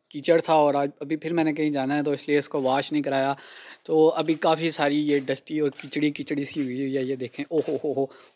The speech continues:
oh my God, आगे आ जाता है हमारा मेन garden। तो main garden आजकल ज़रा पता है आपको greenery greenery है, तो ज़रा पोपट लग रहा है ये।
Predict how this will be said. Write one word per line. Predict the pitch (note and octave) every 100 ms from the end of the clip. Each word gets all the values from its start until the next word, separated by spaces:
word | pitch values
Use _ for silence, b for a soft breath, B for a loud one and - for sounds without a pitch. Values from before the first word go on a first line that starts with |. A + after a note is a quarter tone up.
| -
oh | A3 B3 G3+
my | A3 A3
God, | G3+ G#3 G3
आगे | G3 G#3
आ | G#3+ G#3 G#3
जाता | G3+ G3+
है | G3
हमारा | E3+ E3+ F#3
मेन | D#3 D3+ F3+ A#3 G#3+
garden। | D#3 C#3+ D3+ C#3+ b b b b b -
तो |
main | D3+ F#3 B3
garden | A3+ G#3 A3 G#3+
आजकल | G3+ G3 G#3 G3 F#3+ E3
ज़रा | F3 E3+ D#3+
पता | D#3 D#3+ F3
है |
आपको | E3 D#3+ D#3+
greenery | C#3+ D3 D#3
greenery | E3 E3 D#3 D#3+
है, | D#3+
तो | D#3+
ज़रा | D3+ D3+
पोपट | - D3 E3 D#3
लग | C#3+ C3+
रहा | C#3
है | C3+
ये। | C3+